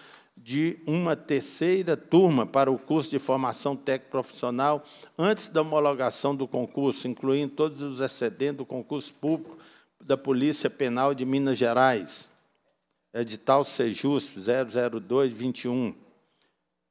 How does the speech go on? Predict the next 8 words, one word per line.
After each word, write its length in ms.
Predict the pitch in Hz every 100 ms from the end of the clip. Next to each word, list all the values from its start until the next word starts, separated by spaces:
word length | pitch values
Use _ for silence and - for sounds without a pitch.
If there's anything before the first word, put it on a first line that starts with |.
| _ _ _
Assina 580 | 120 110 - 151 156 147
esse, 580 | 139 - - - - - _ _ _ _ _ -
esse 220 | 120 -
requerimento 880 | 123 123 131 123 135 151 147 156 143 - - -
o 40 | 113
deputado 540 | 131 123 - 135 139
Ricardo 440 | 123 - 135 127 113
Campos. 600 | 139 123 82 - -